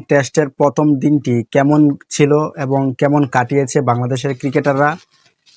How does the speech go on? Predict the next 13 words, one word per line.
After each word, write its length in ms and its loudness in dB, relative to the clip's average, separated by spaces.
বিস্তারিত 460 0
আলোচনা 320 -2
করব 200 0
আজকের 300 -2
এই 140 2
ভিডিওতে। 420 -4
প্রথম 300 2
দিনটি 400 2
বাংলাদেশের 520 0
জন্য 160 2
একদমই 500 0
ভালো 140 -2
ছিল 120 -10